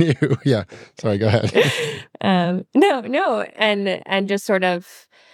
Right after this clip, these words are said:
Speaker 2: like, I mean, honestly, like, when Apple first started, right, like, computers were just for computer geeks. Like, no one had a com-, computer. It was, like, weird. They were, like, these black machines that no one understood. They were clunky and terrible and hard to use.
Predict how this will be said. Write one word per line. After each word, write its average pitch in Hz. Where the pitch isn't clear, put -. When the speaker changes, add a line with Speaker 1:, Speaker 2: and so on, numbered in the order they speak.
Speaker 2:
like, 269
I 277
mean, 311
honestly, 254
like, 233
when 214
Apple 180
first 233
started, 247
right, 214
like, 196
computers 254
were 240
just 190
for 185
computer 233
geeks. -
Like, 202
no 220
one 247
had 196
a 180
com-, 226
computer. 285
It 196
was, 202
like, 208
weird. 196
They 208
were, 196
like, 196
these 208
black 185
machines 202
that 190
no 190
one 196
understood. 190
They 180
were 180
clunky 208
and 190
terrible 185
and 185
hard 190
to 214
use. 180